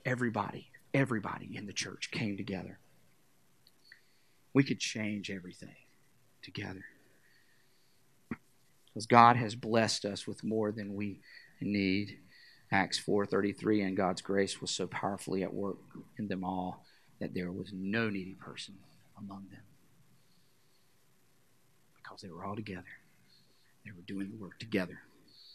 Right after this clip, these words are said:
It wasn't a papal see, a pastor position. It wasn't a, uh, a fivefold ministry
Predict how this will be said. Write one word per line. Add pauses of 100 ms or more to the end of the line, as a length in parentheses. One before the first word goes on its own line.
(720)
It
wasn't
a
papal
see,
a
pastor
position.
It
wasn't
a, (580)
uh, (100)
a
fivefold
ministry